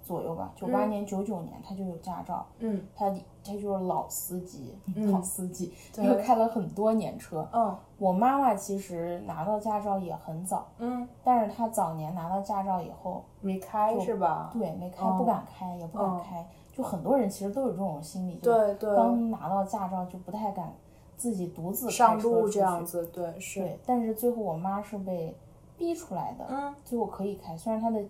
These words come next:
Speaker 1: 技术还是很差，
Speaker 2: 嗯。
Speaker 1: 但是她是可以独自开的。
Speaker 2: 嗯。
Speaker 1: 我妈胆子特别大，开车的时候，
Speaker 2: 嗯。
Speaker 1: 所以坐在她的车上非常不放心。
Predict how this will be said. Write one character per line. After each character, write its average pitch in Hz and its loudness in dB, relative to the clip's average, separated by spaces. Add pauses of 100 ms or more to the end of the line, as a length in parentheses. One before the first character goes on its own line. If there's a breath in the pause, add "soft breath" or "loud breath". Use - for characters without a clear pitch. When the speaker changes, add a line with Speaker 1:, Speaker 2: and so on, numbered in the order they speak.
(240)
Speaker 1:
技 269 -2
术 180 -6
还 165 -8
是 196 -8
很 220 -4
差， - -4 (120)
Speaker 2:
嗯。 233 0
Speaker 1:
但 233 4
是 196 -2
她 208 -8
是 208 -4
可 190 -4
以 240 2
独 160 -8
自 180 -6
开 175 -8
的。 160 -8 (120)
Speaker 2:
嗯。 220 -2 (440 loud breath)
Speaker 1:
我 190 -2
妈 220 4
胆 190 2
子 175 -6
特 208 -4
别 220 2
大， 269 -2
开 - -10
车 262 -2
的 170 -2
时 165 -12
候， 151 -6
Speaker 2:
嗯。 - -12
Speaker 1:
所 185 -6
以 175 -4
坐 233 -2
在 170 2 (180)
她 233 2
的 226 2
车 160 -6
上 - -10 (720 soft breath)
非 233 0
常 190 -4
不 165 -12
放 160 -6
心。 160 -10